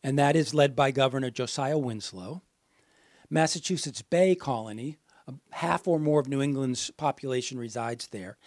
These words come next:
That's led by Governor John Leverett. And unlike most of the soldiers in King Philip's War who were really farmers, Leverett was a real soldier. He fought under Cromwell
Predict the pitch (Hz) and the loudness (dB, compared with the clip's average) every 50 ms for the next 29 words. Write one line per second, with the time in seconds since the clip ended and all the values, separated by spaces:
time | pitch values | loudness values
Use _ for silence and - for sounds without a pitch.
0 | - - - - - - 180 - 254 240 196 202 202 190 160 180 165 160 160 151 | -20 -20 -20 -10 -6 -6 -2 0 2 2 2 2 2 4 6 4 4 4 2 0
1 | 135 151 160 156 143 135 131 139 139 127 107 101 90 - _ _ _ _ _ - | 0 0 0 0 0 0 0 0 0 0 -2 -6 -14 -16 _ _ _ _ _ -20
2 | - - _ - 147 147 160 - - 175 185 220 226 220 214 - 165 151 156 165 | -20 -20 _ -8 -6 -6 -6 -4 -4 -2 0 2 2 0 0 0 -2 2 4 4
3 | 185 180 - - 202 170 190 180 - - 190 175 165 127 135 143 123 - 131 127 | 4 2 0 -4 -6 -4 -4 -2 4 6 6 6 6 4 -2 -6 -6 -6 -6 -6
4 | - 151 139 - - 143 135 123 - - 139 131 123 135 131 131 135 143 156 143 | -4 -4 -4 -4 -4 -6 -6 -8 -8 -6 -6 -6 -4 -4 -4 0 2 2 2 2
5 | 131 - - - 160 160 147 131 113 110 110 - _ - - - - - 139 147 | 0 0 0 0 2 2 2 0 -2 -6 -10 -14 _ -20 -20 -18 -2 2 4 4
6 | 147 160 180 - 175 139 139 143 135 139 143 143 - - 160 139 123 117 107 104 | 4 4 0 -2 -4 -6 -4 0 2 2 2 2 2 0 -2 -2 -2 -2 -4 -8
7 | 95 113 113 - 143 135 139 143 143 139 139 135 - - 170 165 160 139 123 113 | -12 -12 -8 -4 -2 0 0 0 0 -2 -2 -4 -2 0 0 2 2 0 0 -2
8 | 110 110 110 | -4 -6 -6